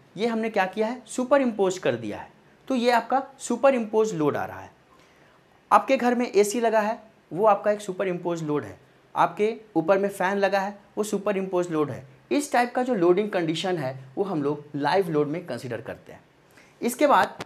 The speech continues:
हमारा विंड लोड, हम लोग जानते हैं आए दिन हमारे जितने भी कोस्टल एरियाज़ हैं उसमें जो है आपको चक्रवात, तूफान, ये सब साइक्लोन्स आते रहते हैं और ये सारा का सारा जो है एक लोड के रूप में हमको देखने को मिलता है।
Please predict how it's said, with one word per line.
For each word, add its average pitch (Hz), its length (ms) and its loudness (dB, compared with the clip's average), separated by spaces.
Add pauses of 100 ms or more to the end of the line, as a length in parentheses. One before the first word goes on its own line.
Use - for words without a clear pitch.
(120)
हमारा 208 400 2 (180)
विंड 202 280 0
लोड, 139 260 0 (600)
हम 156 120 -2
लोग 180 160 0
जानते 170 340 0
हैं 175 240 -4
आए 156 240 4
दिन 175 280 -2 (220)
हमारे 151 320 0
जितने 165 340 -2
भी 180 160 -2
कोस्टल 185 440 0
एरियाज़ 170 420 2
हैं 139 140 -4 (300)
उसमें 196 320 2
जो 180 100 2
है 156 160 2 (300)
आपको 156 340 -2 (500)
चक्रवात, 143 600 2 (200)
तूफान, 143 400 2 (180)
ये 208 60 2
सब 220 160 0
साइक्लोन्स 165 640 -2
आते 190 240 0
रहते 113 260 -8
हैं 90 120 -18 (400)
और 220 320 6 (180)
ये 220 140 2
सारा 226 280 6
का 233 140 0
सारा 208 320 4
जो 190 120 -2
है 165 380 -6
एक 202 180 -2
लोड 185 340 4
के 196 80 2
रूप 147 260 0
में 180 80 -4
हमको 151 280 -6
देखने 143 340 -4
को 131 80 -8
मिलता 98 300 -10
है। - 100 -20